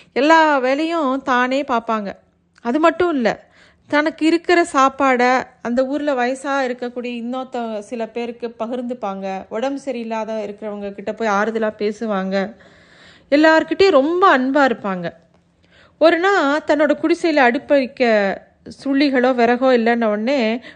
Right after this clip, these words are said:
வழக்கம் போல பக்கத்துல இருக்கிற காட்டுக்கு போய் பொறுக்கலான்ட்டு போறாங்க. மழை வே-, லேசா தூறிக்கிட்டே இருந்தது. காட்டுக்குள்ள போன பாட்டிக்கு தேவையான சுள்ளிகள், மர-, விறகுகள் எல்லாம் நனைஞ்சு கிடந்திருந்தது, அவங்க எப்பயும் எடுத்துட்டு போறதெல்லாம்.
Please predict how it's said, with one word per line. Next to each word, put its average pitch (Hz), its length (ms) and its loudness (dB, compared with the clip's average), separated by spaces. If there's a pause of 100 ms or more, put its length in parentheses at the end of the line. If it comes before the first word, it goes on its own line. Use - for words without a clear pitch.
வழக்கம் 320 360 2
போல 311 260 4
பக்கத்துல 285 300 0
இருக்கிற 247 260 2
காட்டுக்கு 247 460 -2
போய் 247 280 -2
பொறுக்கலான்ட்டு 240 600 -2
போறாங்க. 214 360 -4 (720)
மழை 320 280 6
வே-, 262 220 8
லேசா 269 500 4
தூறிக்கிட்டே 262 480 -2
இருந்தது. 196 400 -4 (560)
காட்டுக்குள்ள 330 480 2
போன 262 240 0
பாட்டிக்கு 269 760 -2
தேவையான 277 500 2
சுள்ளிகள், 262 500 -2
மர-, 240 300 0
விறகுகள் 254 500 0
எல்லாம் 240 360 0
நனைஞ்சு 254 320 -2
கிடந்திருந்தது, 220 640 -4
அவங்க 208 340 -4
எப்பயும் 247 180 -4
எடுத்துட்டு 233 500 -4
போறதெல்லாம். 190 340 -4